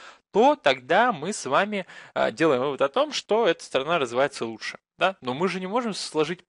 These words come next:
саму продукцию. То есть, например, мы произвели там двадцать стульев, тридцать там килограмм яблок, а, там сто подушек и там двести тонн,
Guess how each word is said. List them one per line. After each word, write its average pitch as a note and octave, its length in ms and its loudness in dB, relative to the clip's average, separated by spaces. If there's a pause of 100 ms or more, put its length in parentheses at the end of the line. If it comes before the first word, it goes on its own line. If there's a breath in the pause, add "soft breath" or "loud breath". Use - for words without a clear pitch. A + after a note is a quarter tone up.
(140)
саму E3+ 320 -4
продукцию. C#3 640 -4
То - 120 -8
есть, - 140 -12
например, B2 360 0
мы E3+ 140 -6
произвели B2 440 -2
там A2 220 -4 (340 loud breath)
двадцать B2+ 460 4
стульев, D3 560 -6
тридцать - 460 -10
там A2+ 340 -6
килограмм B2+ 500 4
яблок, C3+ 640 4 (340 loud breath)
а, - 160 -2
там - 160 -4 (100)
сто - 340 2
подушек C3 840 -4
и C3+ 100 -16
там - 240 -14
двести A#2+ 640 -4
тонн, C3+ 340 2